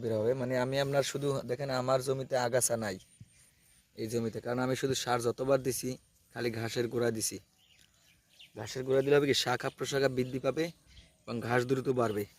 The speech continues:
এই ঘাস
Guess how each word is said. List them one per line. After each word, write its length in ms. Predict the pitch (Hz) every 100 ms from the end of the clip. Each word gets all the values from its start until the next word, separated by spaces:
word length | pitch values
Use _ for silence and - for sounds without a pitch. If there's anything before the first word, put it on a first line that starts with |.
| - - _ _ _ _ _ _ _ _ _ _ _ _ _ _ _ _ _ - - _ _ _ _ _ _
এই 100 | 135 135
ঘাস 160 | 120